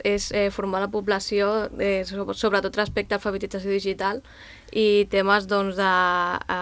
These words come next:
l'ús de mòbil per la recerca de feina, que avui en dia també està molt a, molt a l'hora.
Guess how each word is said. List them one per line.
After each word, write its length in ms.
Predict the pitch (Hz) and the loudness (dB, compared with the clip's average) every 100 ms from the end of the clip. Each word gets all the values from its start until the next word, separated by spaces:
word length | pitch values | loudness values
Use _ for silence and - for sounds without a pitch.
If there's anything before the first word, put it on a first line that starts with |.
| 185 | -2
l'ús 180 | 190 208 | 0 0
de 80 | 208 | 2
mòbil 280 | 202 202 202 | 2 0 -2
per 100 | 190 | -2
la 80 | 185 | -4
recerca 300 | 185 202 180 | -6 -6 -4
de 60 | 180 | -2
feina, 300 | 214 214 202 | 0 0 0
que 80 | 185 | -2
avui 160 | 190 | -2
en 80 | 190 | -2
dia 240 | 190 190 185 | 0 0 0
també 240 | 180 180 | -2 -4
està 300 | 185 190 185 | -2 0 0
molt 320 | 190 196 196 | 0 -2 0
a, 320 | 185 180 175 185 | 0 0 0 -4
molt 280 | 196 202 | -2 0
a 100 | 180 185 | 0 2
l'hora. 280 | 220 208 | 0 -2